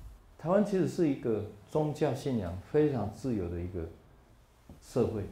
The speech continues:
哦。那日本啊，也是一样，哦。可是日本的宗教信仰自由呢，并不是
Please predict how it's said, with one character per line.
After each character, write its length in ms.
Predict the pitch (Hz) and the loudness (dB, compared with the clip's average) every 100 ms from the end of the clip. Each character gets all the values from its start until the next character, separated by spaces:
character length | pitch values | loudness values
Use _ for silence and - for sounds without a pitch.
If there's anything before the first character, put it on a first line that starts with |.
| - | -12
哦。 100 | - - - - - - _ _ - _ - - - _ - - - - - - _ _ - - - - - - - - - - _ _ _ - - - | -16 -18 -20 -20 -20 -20 _ _ -20 _ -20 -20 -20 _ -20 -20 -20 -20 -20 -20 _ _ -20 -20 -20 -20 -20 -20 -20 -20 -20 -20 _ _ _ -20 -20 0
那 260 | 175 180 170 | 8 8 8
日 140 | 254 196 | 6 6
本 200 | 131 101 | 6 4
啊， 220 | 101 101 - - - - - | 0 -4 -10 -18 -20 -20 -6
也 200 | 127 107 | -2 -2
是 260 | - 160 | -2 0
一 100 | 120 120 | 2 2
样， 200 | 113 87 - | 0 -2 -10
哦。 140 | 101 - - - - - | -12 -12 -14 -20 -20 -20
可 120 | - 131 | -4 0
是 180 | 196 226 | 2 6
日 120 | 254 | 6
本 200 | - 208 | 6 4
的 80 | - | 2
宗 240 | 170 170 | 2 6
教 180 | 185 151 | 6 6
信 260 | 131 165 135 | 2 -2 -2
仰 200 | 101 104 | -2 -6
自 240 | - 135 | -2 0
由 180 | 101 87 | 0 -2
呢， 200 | 85 87 - - - - - - | -6 -8 -12 -20 -20 -20 -6 2
并 240 | 165 127 | 4 4
不 140 | 107 | 0
是 340 | 101 - 131 | -2 0 0